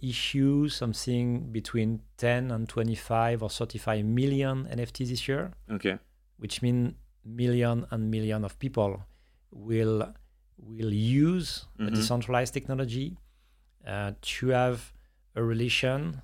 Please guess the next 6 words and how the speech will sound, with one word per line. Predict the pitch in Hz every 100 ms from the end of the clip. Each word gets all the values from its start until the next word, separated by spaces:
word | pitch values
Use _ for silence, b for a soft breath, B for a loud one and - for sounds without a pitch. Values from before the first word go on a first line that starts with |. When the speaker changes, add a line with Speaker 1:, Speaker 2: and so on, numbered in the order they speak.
| -
Speaker 1:
a | -
connection | - 113 120 - 127 123
with | 113 104
a |
brand. | 95 98 87 - - - _ _ _ _ _ _ _ _ _ _ _
And | 107 101 -